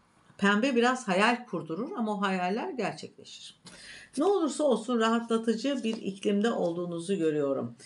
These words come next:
Harekete geçeceğinizi, negatif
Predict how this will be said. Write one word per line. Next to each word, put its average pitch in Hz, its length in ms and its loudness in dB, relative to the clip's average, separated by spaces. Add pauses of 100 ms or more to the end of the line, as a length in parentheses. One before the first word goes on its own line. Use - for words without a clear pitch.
(260)
Harekete 226 460 2
geçeceğinizi, 226 1200 2 (260)
negatif 196 420 0